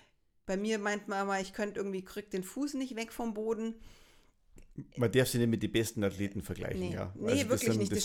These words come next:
Speaker 1: schaut
Speaker 2: sind
Speaker 1: auch nicht elegant aus oft. Also bei mir zumindest nicht. <laughs>
Speaker 2: Und das sind halt einfach Vollblutsportler und wenn man da die Messlatte, äh, auch hinlegt, äh,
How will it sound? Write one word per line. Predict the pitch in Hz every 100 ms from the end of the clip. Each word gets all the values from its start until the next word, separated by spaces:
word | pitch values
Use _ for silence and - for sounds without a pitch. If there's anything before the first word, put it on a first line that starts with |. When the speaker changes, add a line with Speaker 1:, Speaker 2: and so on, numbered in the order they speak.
| 214
Speaker 1:
schaut | 247
Speaker 2:
sind | 254
Speaker 1:
auch |
nicht | 233 233
elegant | 220 208 202 202 -
aus | 220 330
oft. | - 160 - - -
Also | 190 170
bei | 175
mir | 214 240
zumindest | - 139 165 -
nicht. | 214 - - - -
<laughs> | - -
Speaker 2:
Und | 117 107 110
das | 107 117
sind | 113
halt | 107
einfach | 104 101 101
Vollblutsportler | - 110 107 113 110 - 107 110 117 107 104
und | 104 98 - - - - -
wenn | - 107 107
man | 104
da | 107
die | 110
Messlatte, | 107 131 120 107 107 101 101 98 98 92
äh, |
auch | 92 98
hinlegt, | 104 120 135 101 98 107
äh, | 104